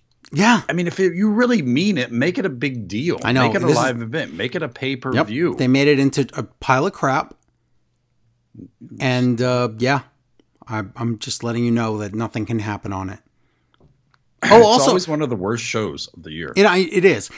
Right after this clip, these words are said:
Speaker 1: And also, guess what? If King Nak-, or formerly King Nakamura,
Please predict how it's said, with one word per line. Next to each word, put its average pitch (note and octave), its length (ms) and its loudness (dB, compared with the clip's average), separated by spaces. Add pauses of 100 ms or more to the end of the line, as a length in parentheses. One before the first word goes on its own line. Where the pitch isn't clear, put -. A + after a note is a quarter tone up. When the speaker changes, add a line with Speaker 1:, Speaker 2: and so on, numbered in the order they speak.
(120)
Speaker 1:
And D#3+ 120 2
also, A3 280 6
guess F3 240 0
what? F3 240 -2 (320)
If F3 260 0 (180)
King G#3+ 460 0 (140)
Nak-, C#3+ 400 2
or D3 240 2
formerly F#3 540 0
King E3 320 0
Nakamura, D3+ 880 0